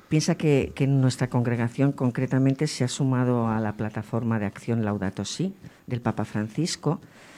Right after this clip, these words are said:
y después también todos nuestros centros se han adherido a la plataforma educativa C O cuatro, eh,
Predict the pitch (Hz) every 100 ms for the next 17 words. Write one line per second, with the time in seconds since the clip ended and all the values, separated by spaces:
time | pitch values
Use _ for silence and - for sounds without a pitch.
0 | - - - _ 160 151 147 - - 151
1 | 151 160 156 147 143 151 151 151 139 147
2 | 135 - 139 - 151 147 160 170 - 131
3 | 120 123 127 117 110 - - - 131 123
4 | 127 139 139 143 143 - 120 117 110 104
5 | 95 101 104 107 110 - 131 127 123 117
6 | 120 117 113 107 104 - - - 147 127
7 | - 131 143 - 143 262 - - - -
8 | - - - 135 120 113